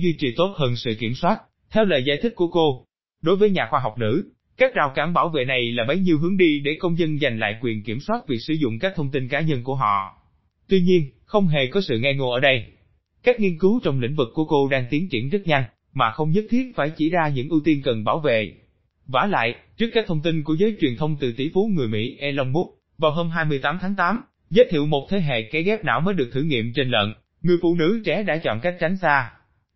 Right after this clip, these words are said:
Các vụ cấy ghép mới đó có chứa một nghìn không trăm hai mươi tư cảm biến, nhiều hơn gần hai mươi lần so với các vụ cấy ghép trước đây, cho thấy trình độ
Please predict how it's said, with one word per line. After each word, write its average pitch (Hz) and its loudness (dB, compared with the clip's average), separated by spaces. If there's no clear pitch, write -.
Các 233 2
vụ 117 0
cấy 147 0
ghép 180 -2
mới 175 2
đó 170 0
có 214 2
chứa 226 2
một 160 0
nghìn 117 -2
không 147 -6
trăm 147 -2
hai 131 -4
mươi 131 -2
tư 120 -2
cảm 113 -4
biến, 135 0
nhiều 165 4
hơn 190 0
gần 160 0
hai 180 -2
mươi 185 2
lần 120 0
so 143 -4
với 156 0
các 202 -4
vụ 104 -2
cấy 151 -2
ghép 202 -2
trước 214 -2
đây, 143 2
cho 165 2
thấy 202 -2
trình 131 0
độ 123 -2